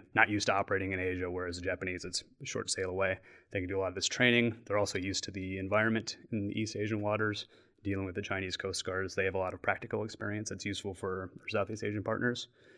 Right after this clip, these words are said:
I think that's been a real bright spot on military to military security cooperation. I think the Japanese are facing a learning curve.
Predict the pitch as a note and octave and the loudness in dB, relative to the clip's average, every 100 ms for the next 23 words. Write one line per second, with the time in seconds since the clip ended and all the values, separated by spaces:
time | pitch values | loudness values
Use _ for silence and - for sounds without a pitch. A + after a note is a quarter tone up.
0 | - _ - G#2+ G2 F2 G2+ F#2+ F#2+ F2+ | -20 _ 0 2 2 2 2 2 -2 0
1 | G2 G#2+ - A#2 A#2 - - A2+ G#2 G#2+ | 2 2 4 6 6 2 -2 2 4 6
2 | A2 G#2 A2+ G#2 G2+ G2+ G#2+ G#2 G#2 G#2+ | 4 6 6 6 4 4 2 4 4 4
3 | G#2 - A2+ G#2+ G#2+ G2+ A2 G#2+ A2 G#2 | 0 0 0 2 0 2 4 4 2 0
4 | G#2 F2 G2 F#2 G2 F#2 F#2 F#2+ G2 F#2+ | -2 0 -2 0 -2 -4 -6 -4 -4 -4
5 | F#2+ F#2 G2 G2 G2 G2 | -6 -8 -6 -6 -4 -4